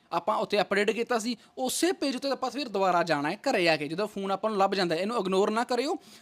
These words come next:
ਤੁਹਾਡਾ ਫੋਨ ਦੁਬਾਰਾ ਫਿਰ ਕੰਪਨੀ ਜਾਂ ਪੁਲਿਸ ਵਾਲੇ ਬਲਾਕ ਕਰ ਸਕਦੇ ਆ। ਇਸੇ ਵੈੱਬਸਾਈਟ ਉੱਤੇ ਦੁਬਾਰਾ ਆਪਾਂ ਆ ਕੇ ਉਹ ਜਿਹੜਾ ਆਪਾਂ ਫਾਰਮ ਫਿਲ ਕੀਤਾ ਸੀ, ਜਿਹੜੀ ਆਪਾਂ ਵੈਰੀਫਿਕੇਸ਼ਨ ਚੂਜ਼ ਕੀਤੀ ਸੀ, ਉੱਥੇ ਆ ਕੇ ਆਪਾਂ ਅਨਬਲੌਕ ਫਾਊਂਡ ਮੋਬਾਈਲ ਕਰ ਦੇਣਾ ਹੈ। ਉੱਥੇ ਇੱਕ ਹੋਰ ਐਪਲੀਕੇਸ਼ਨ ਹੈ,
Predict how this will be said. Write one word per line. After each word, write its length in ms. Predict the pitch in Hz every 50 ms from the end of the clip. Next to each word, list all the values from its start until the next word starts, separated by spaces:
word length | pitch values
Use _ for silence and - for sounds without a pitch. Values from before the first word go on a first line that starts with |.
| _ -
ਤੁਹਾਡਾ 200 | 220 185 202 208
ਫੋਨ 240 | - 208 220 233
ਦੁਬਾਰਾ 280 | 196 202 190 190 196 208
ਫਿਰ 200 | 202 226 240 254
ਕੰਪਨੀ 580 | 233 - - 214 202 196 - 208 208 220 233 233
ਜਾਂ 140 | 196 208
ਪੁਲਿਸ 280 | 190 - 190 175 170 -
ਵਾਲੇ 120 | 208 247
ਬਲਾਕ 320 | 254 190 175 170 165 170 -
ਕਰ 120 | 170 151
ਸਕਦੇ 380 | 139 - 147 139 143 139 143 143
ਆ। 100 | 139 127 - - - - - - -
ਇਸੇ 280 | 214 220 - - 302 320
ਵੈੱਬਸਾਈਟ 400 | 302 262 220 220 220 247 233 240
ਉੱਤੇ 160 | - 262 240
ਦੁਬਾਰਾ 360 | 196 185 180 165 165 190 202
ਆਪਾਂ 260 | 196 190 - 208 202
ਆ 60 | 180
ਕੇ 200 | 156 - 175 202 220 - - - - _ _ _ -
ਉਹ 140 | 233 240 285
ਜਿਹੜਾ 220 | 294 285 285 285 -
ਆਪਾਂ 260 | 233 202 - 247 247
ਫਾਰਮ 340 | 233 - 220 214 214 220 220
ਫਿਲ 240 | 185 233 254 277 262
ਕੀਤਾ 320 | - 226 202 - 175 170
ਸੀ, 220 | 160 - 147 131 - - - _ -
ਜਿਹੜੀ 240 | - 175 202 254 269
ਆਪਾਂ 200 | 240 208 214 220
ਵੈਰੀਫਿਕੇਸ਼ਨ 540 | 214 185 180 185 180 - - 196 - 226 220
ਚੂਜ਼ 320 | - - 202 202 202 175
ਕੀਤੀ 240 | 190 208 - - 165
ਸੀ, 200 | 156 226 247 247 - - - 156 -
ਉੱਥੇ 220 | 208 214 208 269 247
ਆ 60 | 226
ਕੇ 120 | 208 254 - -
ਆਪਾਂ 420 | 214 196 - 240 - - - 202
ਅਨਬਲੌਕ 680 | 208 220 240 240 190 185 170 160 160 160 160 165 247 254 - - _ _ -
ਫਾਊਂਡ 360 | - - 202 214 220 226 226
ਮੋਬਾਈਲ 340 | 208 214 196 175 165 170 180
ਕਰ 160 | - 165 151
ਦੇਣਾ 240 | 143 147 147 151 143
ਹੈ। 60 | 143 170
ਉੱਥੇ 180 | 180 - 233
ਇੱਕ 120 | 220 - 240
ਹੋਰ 220 | 180 190 196 196
ਐਪਲੀਕੇਸ਼ਨ 540 | 196 185 - 214 - 190 196 190 214 214 208
ਹੈ, 100 | 208